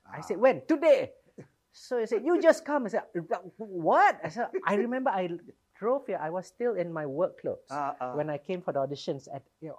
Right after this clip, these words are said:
Speaker 1: over here.
Speaker 2: Yes, yes.
Speaker 1: It was done here. And I know that, I remember the, the, the, the, the, the two of you. Actually,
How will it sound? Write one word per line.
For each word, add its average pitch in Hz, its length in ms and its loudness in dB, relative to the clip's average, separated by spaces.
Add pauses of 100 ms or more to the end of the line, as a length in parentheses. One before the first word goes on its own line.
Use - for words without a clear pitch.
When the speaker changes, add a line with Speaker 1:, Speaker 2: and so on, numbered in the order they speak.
Speaker 1:
over 165 220 0
here. 156 280 -2
Speaker 2:
Yes, 156 320 -6
yes. 120 160 -8
Speaker 1:
It 147 40 -4
was 156 200 -4
done 160 240 -2
here. 110 200 -6 (680)
And 160 260 -2
I 160 100 -2
know 202 200 -4
that, 156 120 -4
I 151 40 0
remember 170 320 -4
the, 160 120 -4 (140)
the, 139 140 0 (120)
the, 135 80 -6 (160)
the, 139 100 -6 (220)
the, 135 120 -6 (160)
the - 80 -14
two 165 180 -6
of 143 140 -6
you. 135 80 -6 (460)
Actually, 190 840 -10